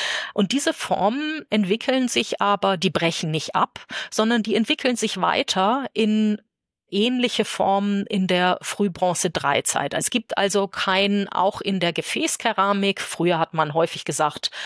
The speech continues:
Gefäße sind gleich Gruppen, sind gleich Leute.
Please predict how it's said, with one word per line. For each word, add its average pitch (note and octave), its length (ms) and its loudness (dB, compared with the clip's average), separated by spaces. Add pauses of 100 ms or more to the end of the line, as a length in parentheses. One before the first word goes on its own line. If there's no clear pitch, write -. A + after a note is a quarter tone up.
(480)
Gefäße F#3 760 2
sind E3+ 280 -2
gleich D3 540 0 (220)
Gruppen, A#3 480 0
sind E3+ 160 -2
gleich D#3 260 -2
Leute. A3+ 680 0